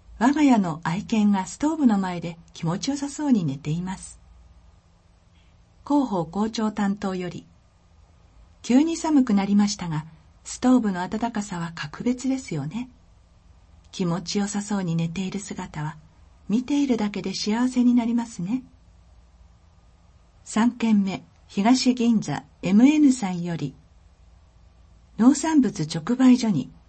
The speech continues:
岡谷産のシルクスイートが出ていたので買ってきました。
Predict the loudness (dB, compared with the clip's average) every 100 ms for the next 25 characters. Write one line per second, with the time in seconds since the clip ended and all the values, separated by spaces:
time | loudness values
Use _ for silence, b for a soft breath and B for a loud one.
0 | _ _ _ -8 0 2 2 4 6 8
1 | 6 2 0 0 -2 0 0 2 -2 0
2 | 0 -2 -2 -6 -6 -6 -6 -10 -8 2
3 | 4 2 -2 -12